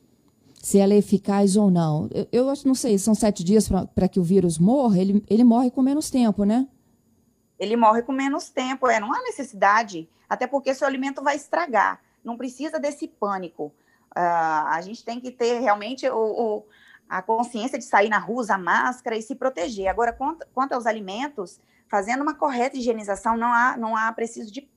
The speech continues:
Speaker 2: de, de ficar em pânico, tá? Não, não, não, não, não há necessidade. A correta limpeza e o armazenamento correto, é, vai, vai deixar essa pessoa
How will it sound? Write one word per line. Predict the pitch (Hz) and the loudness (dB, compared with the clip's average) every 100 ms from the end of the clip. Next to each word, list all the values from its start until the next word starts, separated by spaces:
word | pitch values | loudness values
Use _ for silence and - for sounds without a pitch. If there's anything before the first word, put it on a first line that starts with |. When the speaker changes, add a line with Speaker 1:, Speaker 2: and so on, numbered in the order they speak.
| _ | _
Speaker 2:
de, | - - - 175 208 | -20 -20 -16 -8 -8
de | 180 | -10
ficar | 196 220 214 | -2 0 2
em | 277 | 2
pânico, | 190 160 147 - _ - _ | 2 0 -2 -12 _ -20 _
tá? | 175 190 | 2 4
Não, | - 202 | 2 -4
não, | 190 185 | -10 -8
não, | 185 208 | -6 -6
não, | 202 214 190 | -6 -8 -8
não | 190 208 | 0 2
há | 233 | 2
necessidade. | 269 262 254 285 180 147 156 _ _ _ - | 0 -4 -8 -6 -6 -6 -12 _ _ _ -20
A | - | -8
correta | 190 185 196 240 247 254 208 - _ _ _ | -4 -2 0 -2 -2 -2 -2 -8 _ _ _
limpeza | 208 247 - 196 214 190 208 208 _ _ _ | -8 -6 -4 -2 0 -2 -6 -8 _ _ _
e | 185 190 | -14 -8
o | 180 | 0
armazenamento | 202 214 208 196 185 180 214 240 | 0 0 -2 -2 -4 -4 -8 -8
correto, | 233 196 185 180 214 - 240 240 _ _ | -6 -4 -2 -2 -2 -2 -4 -6 _ _
é, | - 185 180 170 160 147 _ - | -6 -2 -2 -2 -2 -6 _ -6
vai, | 165 185 196 | 2 4 4
vai | 185 190 | -2 -4
deixar | 196 202 185 | -4 -6 -8
essa | 185 180 | -8 -10
pessoa | 185 180 196 196 190 175 | -12 -12 -6 -2 -2 -4